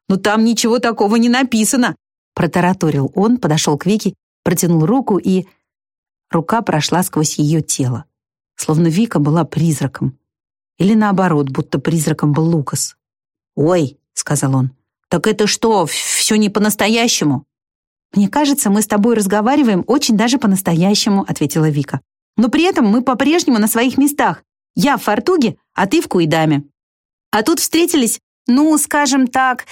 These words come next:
наши проекции». «Наши про кто?» не понял Лукас. «Забудь», отмахнулась Вика. Ей не хотелось тратить драгоценное время на объяснение.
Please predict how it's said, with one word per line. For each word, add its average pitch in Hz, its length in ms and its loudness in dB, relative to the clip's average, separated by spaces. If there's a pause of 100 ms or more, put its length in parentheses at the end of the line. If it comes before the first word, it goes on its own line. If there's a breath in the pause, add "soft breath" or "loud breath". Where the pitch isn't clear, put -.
(160 loud breath)
наши 294 340 0
проекции». 262 800 -2 (960)
«Наши 175 680 0
про 170 340 -2
кто?» 180 640 -2 (500)
не 165 120 0
понял 139 300 0
Лукас. 135 440 -4 (640)
«Забудь», 269 540 2
отмахнулась 147 580 0
Вика. 135 280 -6 (340)
Ей 233 140 2
не 277 100 4
хотелось 269 440 0
тратить 269 340 -2
драгоценное 208 540 0
время 214 240 2
на 196 160 2
объяснение. 185 760 0